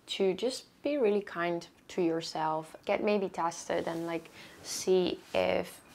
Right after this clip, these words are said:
there are any, like, hormonal imbalances, and, like, you know, if the problem is a little bit deeper than,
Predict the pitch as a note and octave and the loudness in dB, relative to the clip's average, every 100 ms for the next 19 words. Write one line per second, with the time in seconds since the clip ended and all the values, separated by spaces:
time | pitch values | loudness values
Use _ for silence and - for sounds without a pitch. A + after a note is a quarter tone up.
0 | - F3 - - F#3 F3 F3 G#3 G#3+ A#3+ | -4 0 0 -2 -4 -6 -6 -2 4 4
1 | A3 G3+ G3 F#3 F3 F3 F3+ E3+ E3+ F3 | 4 2 2 2 2 0 -2 -4 -4 -8
2 | E3+ E3+ - - G#3 F3+ F3 - F3 - | -8 -10 -14 -8 -4 -2 -2 -2 0 8
3 | F#3 F#3 F3 E3+ F3 F3+ E3+ F3+ - E3 | 8 8 0 -4 -2 -2 -2 -6 -4 -6
4 | E3 F3 E3 E3 E3 | -2 -2 -2 -4 -4